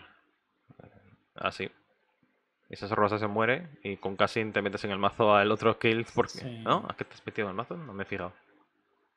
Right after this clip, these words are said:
Speaker 1: ¡Mira, Freya! <laughs> Mira, la Freya que te metes en el mazo, ¿eh? Juégala.
Speaker 2: Mira, este tampoco, e-, este tampoco, venga.
Speaker 1: Ay.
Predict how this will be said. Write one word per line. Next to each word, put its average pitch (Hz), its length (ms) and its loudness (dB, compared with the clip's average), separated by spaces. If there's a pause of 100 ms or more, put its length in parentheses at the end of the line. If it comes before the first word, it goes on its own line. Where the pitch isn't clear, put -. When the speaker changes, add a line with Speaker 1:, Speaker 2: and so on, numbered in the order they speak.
(920)
Speaker 1:
¡Mira, 143 500 12
Freya! 147 440 8
<laughs> - 2750 0
Mira, 185 280 12
la 123 120 8
Freya 190 260 8
que 185 80 6
te 180 80 4
metes 170 260 2
en 160 80 12
el 143 80 8
mazo, 117 460 6
¿eh? 196 260 2 (380)
Juégala. 160 480 8
Speaker 2:
Mira, 147 100 6
este 151 140 2
tampoco, 170 340 2 (160)
e-, 165 200 -2
este 156 160 0
tampoco, 143 1080 0
venga. 147 220 -2
Speaker 1:
Ay. 143 180 -6